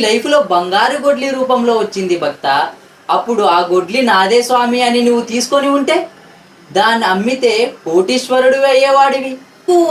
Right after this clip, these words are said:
అంత బంగారమైన గొడ్లి బంగారు లెక్కల వదులుకుంటివి. అది పోని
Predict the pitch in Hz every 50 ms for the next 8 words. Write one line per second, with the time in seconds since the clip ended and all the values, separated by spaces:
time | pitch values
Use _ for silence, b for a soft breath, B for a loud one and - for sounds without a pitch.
0 | 302 285 277 262 285 285 - - 240 233 233 233 220 226 226 254 294 320 339 339
1 | 330 320 311 302 294 294 269 269 262 254 233 240 247 247 220 185 202 202 208 214
2 | 208 214 220 254 330 339 330 311 302 294 - 277 269 269 247 233 226 208 226 220
3 | 220 214 202 190 175 175 165 147 143 135 135 - - - - - - - - -
4 | - - - - - - - 202 226 247 254 - 233 240 233 233 220 214